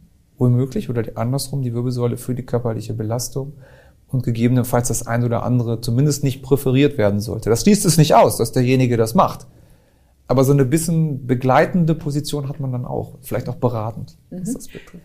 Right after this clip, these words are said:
Speaker 2: Ähm, noch mal zurück zu der Zeit der O P. Ähm, ab wann ist denn das Kind dann wieder fit für sein privates Leben
Speaker 1: Oh,
Speaker 2: oder auch für die
Speaker 1: da-,
Speaker 2: Schule?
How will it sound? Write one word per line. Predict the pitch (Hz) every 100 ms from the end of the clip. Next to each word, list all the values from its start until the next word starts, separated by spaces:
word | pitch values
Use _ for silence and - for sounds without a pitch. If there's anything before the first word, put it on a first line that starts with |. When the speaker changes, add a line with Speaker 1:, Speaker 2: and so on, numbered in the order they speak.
| _
Speaker 2:
Ähm, | 185 190 202
noch | 208
mal | 202 190
zurück | 185 208 214
zu | 190
der | 180 175
Zeit | 190 190
der | 185 -
O |
P. | 156 - 180 226 294 - - _
Ähm, | 170 175 175 175 180 - -
ab | - -
wann | 165 190 202
ist | 190 -
denn | 175 175 170 170
das | 175 165
Kind | - 208 202
dann | 170
wieder | 165 160 156
fit | - 220
für | - - 185 170 165 165 165 - - - - -
sein | - 156
privates | 160 165 160 160 -
Leben | 240 190
Speaker 1:
Oh, |
Speaker 2:
oder | - -
auch | -
für | 160
die |
Speaker 1:
da-, | 160
Speaker 2:
Schule? | - 254 160